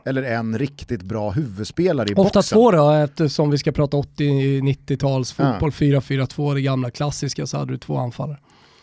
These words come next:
Speaker 1: Jävla fint sätt att
Speaker 2: Såg,
Speaker 1: göra mål
Speaker 2: eh,
Speaker 1: också.
Speaker 2: på tal om Paolo Rossi, såg jag compilation på honom. Han var ju inte världens största spelare, eh, och lite mager, eh, men, eh, lyckades alltid röra sig rätt i straffområdet, så han kom bra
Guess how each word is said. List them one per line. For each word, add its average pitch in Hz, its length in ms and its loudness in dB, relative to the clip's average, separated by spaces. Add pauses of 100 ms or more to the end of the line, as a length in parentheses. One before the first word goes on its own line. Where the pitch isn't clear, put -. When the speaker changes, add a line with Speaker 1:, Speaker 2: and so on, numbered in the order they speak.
Speaker 1:
Jävla 123 220 -16
fint 95 380 -12
sätt - 160 -10
att - 60 -16
Speaker 2:
Såg, 170 320 4
Speaker 1:
göra 151 440 6
mål 139 80 6
Speaker 2:
eh, 139 60 4
Speaker 1:
också. 135 80 2
Speaker 2:
på 147 80 0
tal 147 180 4
om 143 80 4
Paolo 147 320 2
Rossi, 160 340 0
såg 139 180 -2
jag 131 120 -2
compilation 139 540 -2
på 127 100 -6
honom. 131 260 -2
Han 139 100 -4
var 143 100 -4
ju 151 40 -2
inte 139 120 -6
världens 131 260 -4
största 139 340 -6
spelare, 135 580 -6 (140)
eh, 139 200 -10
och 139 80 -8
lite 135 180 -4
mager, 147 720 4 (200)
eh, 135 220 -4
men, 139 320 -2
eh, 131 240 -6 (120)
lyckades 147 360 -2
alltid 147 520 0 (160)
röra 185 520 6
sig 180 120 4
rätt 190 280 2
i 165 60 4
straffområdet, 160 580 4
så 151 60 0
han 139 100 0
kom 139 300 0
bra 151 340 4